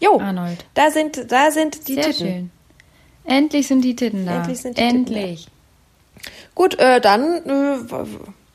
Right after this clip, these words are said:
Speaker 1: war's das eigentlich schon wieder
Speaker 2: Ja.
Speaker 1: gewesen für die Woche, oder?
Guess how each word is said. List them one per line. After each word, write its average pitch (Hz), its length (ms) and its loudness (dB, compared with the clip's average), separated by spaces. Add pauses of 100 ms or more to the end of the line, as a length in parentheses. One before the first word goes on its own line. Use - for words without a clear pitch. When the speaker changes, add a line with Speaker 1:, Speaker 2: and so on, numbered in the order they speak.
(300)
Speaker 1:
war's 240 240 0
das - 100 -8
eigentlich 269 220 -2
schon 277 160 -4
wieder 262 160 4
Speaker 2:
Ja. 247 40 2
Speaker 1:
gewesen 262 380 0
für 196 100 -4
die 175 120 -4
Woche, 170 200 -4
oder? 233 280 -2